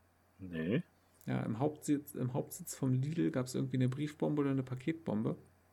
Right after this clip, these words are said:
Speaker 1: Aha.
Speaker 2: Die ist da hochgegangen. Mehr kann ich dir dazu gar nicht sagen. Ich habe jetzt darauf gehofft, dass du das irgendwie auch gelesen hast.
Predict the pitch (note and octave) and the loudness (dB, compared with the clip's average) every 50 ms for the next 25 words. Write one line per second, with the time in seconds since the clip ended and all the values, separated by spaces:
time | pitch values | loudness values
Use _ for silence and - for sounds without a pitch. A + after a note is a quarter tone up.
0 | _ _ - D#2 - - C#3 C#3+ B2 B2+ - C3+ C3 B2+ D3+ D3+ - - - C3 | _ _ -2 -2 -2 0 0 0 0 0 0 0 0 2 0 -2 0 0 0 2
1 | C3 A2+ A#2+ C#3 E3+ - - - - _ _ _ _ _ _ - - _ _ _ | 2 2 2 0 -2 -4 -8 -14 -20 _ _ _ _ _ _ -20 -20 _ _ _
2 | _ _ _ _ - - - - - - - - G#2+ G#2+ A2+ - - B2+ B2+ B2+ | _ _ _ _ -20 -20 -20 -20 -20 -16 -2 4 4 4 4 4 2 0 0 -2
3 | A#2+ A2+ A#2 A2+ - - - A2 A2 G#2+ - B2+ B2+ B2+ A#2 A2 - A2 A2+ G#2+ | -4 -4 -4 -4 -4 -4 -2 -2 -2 -2 -2 -2 -2 0 0 -2 -2 -2 -4 -4
4 | - - A2+ A2 - - A#2+ A#2 B2 B2+ - A2+ A2 - B2+ A#2+ A2+ - - A2+ | -4 -4 -6 -6 -6 -4 -2 -2 -2 -2 -4 -6 -4 -2 -2 -2 -2 -2 -2 -2
5 | A#2+ A2+ - A2+ A2 A#2+ B2+ - B2 G#2+ A2 A2 G#2+ A2+ A2+ B2 C3 B2+ - - | -2 0 0 -2 -2 -2 -2 -2 -2 0 0 -2 -2 -2 -4 -4 -4 -6 -10 -14